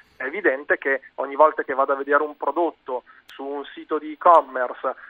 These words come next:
eh, quanto sto sulla pagina per vedere il prodotto, lo metto nel carrello, lo tolgo dal carrello, ecco, tutte queste sono indicazioni che in qualche modo sono utili per capire la bontà, l'attrattività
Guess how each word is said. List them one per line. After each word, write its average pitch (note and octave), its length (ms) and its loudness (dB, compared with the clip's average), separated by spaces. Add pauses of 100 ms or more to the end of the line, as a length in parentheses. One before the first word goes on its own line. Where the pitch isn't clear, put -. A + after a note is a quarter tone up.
eh, C3 640 0
quanto D#3+ 580 2
sto D#3 460 -4
sulla D3+ 220 -8
pagina D#3 440 -4
per D3+ 160 -10
vedere D3+ 240 -6
il D#3 100 -14
prodotto, E3 640 -6
lo B2+ 120 -12
metto D#3 280 -10
nel D3+ 160 -8
carrello, D#3 540 0
lo D#3 80 -4
tolgo D#3 260 -8
dal D#3 160 -4
carrello, D#3+ 540 0
ecco, - 320 -10
tutte - 380 -12
queste F3+ 420 -6
sono D#3 160 -14
indicazioni D#3+ 920 -6 (320)
che - 80 -4
in C#3+ 80 -6
qualche E3+ 240 0
modo E3 300 0
sono E3 180 -2
utili A#3 340 -4
per C#3+ 240 0
capire C#3+ 540 0 (300)
la C#3+ 160 4
bontà, D3 520 4
l'attrattività D3+ 1120 -2